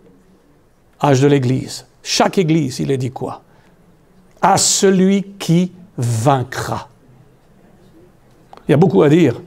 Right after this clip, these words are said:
Quand j'ai vu le thème à celui qui vaincra, on pourrait y passer des mois là-dessus. Reprendre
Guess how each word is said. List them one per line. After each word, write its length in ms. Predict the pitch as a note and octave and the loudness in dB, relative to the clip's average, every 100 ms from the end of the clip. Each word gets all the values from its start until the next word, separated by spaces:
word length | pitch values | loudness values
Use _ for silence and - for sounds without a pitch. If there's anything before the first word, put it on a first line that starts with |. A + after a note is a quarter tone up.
| - - _ _ | -20 -20 _ _
Quand 140 | D#3 | 0
j'ai 140 | C#3+ D#3+ | 4 4
vu 120 | F#3 | 4
le 140 | D#3 | 4
thème 240 | B2+ F#3+ E3+ | 2 2 2
à 40 | |
celui 300 | - E3+ E3+ | 2 2 2
qui 140 | E3 C#3+ | 0 0
vaincra, 560 | C#3 B2 C#3+ - - - - _ _ _ _ - | 0 0 0 -2 -4 -16 -20 _ _ _ _ -6
on 120 | C#3 | -2
pourrait 180 | C3+ D#3+ | 2 2
y 60 | D#3+ | 2
passer 320 | D#3 - D3+ | 0 0 0
des 120 | C3+ | 0
mois 220 | C3+ C#3+ | -2 -2
là-dessus. 460 | A#2 A2 - A2+ - _ _ _ _ _ | -4 -10 -14 -16 -18 _ _ _ _ _
Reprendre 560 | D3 D#3+ B2 E3 E3 | -2 -2 0 0 0